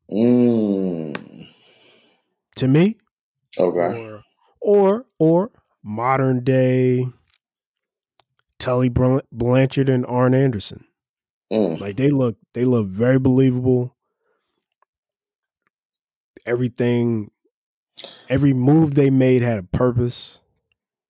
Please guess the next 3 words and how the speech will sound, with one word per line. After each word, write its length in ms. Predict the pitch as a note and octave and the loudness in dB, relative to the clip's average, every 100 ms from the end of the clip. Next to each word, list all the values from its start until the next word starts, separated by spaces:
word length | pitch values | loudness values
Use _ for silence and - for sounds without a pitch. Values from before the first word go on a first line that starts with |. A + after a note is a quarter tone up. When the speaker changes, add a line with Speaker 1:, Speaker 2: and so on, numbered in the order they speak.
| _ _ | _ _
Speaker 1:
Right. 340 | E2 C#2+ D2+ - _ _ _ - _ _ _ - _ _ | -2 -2 -2 -6 _ _ _ -20 _ _ _ -20 _ _
Speaker 2:
It 140 | - A#2 | -2 2
was, 360 | C3 B2 A2+ | 2 0 -8